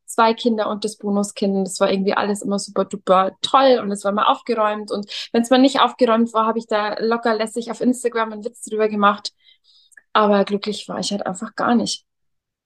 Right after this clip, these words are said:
Ich war einfach nicht glücklich. Und, ähm, ja, und irgendwann kam,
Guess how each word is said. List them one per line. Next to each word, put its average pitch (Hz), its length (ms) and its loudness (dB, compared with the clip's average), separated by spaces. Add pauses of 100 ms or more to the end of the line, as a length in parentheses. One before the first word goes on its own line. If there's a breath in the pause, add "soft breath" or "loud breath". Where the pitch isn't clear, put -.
(240)
Ich - 240 -8
war 190 120 2
einfach 202 240 0
nicht 202 220 2
glücklich. - 560 -2
Und, 196 500 -2
ähm, 185 480 0 (800 soft breath)
ja, 269 200 6
und 202 180 -2
irgendwann 247 540 4
kam, 214 640 -4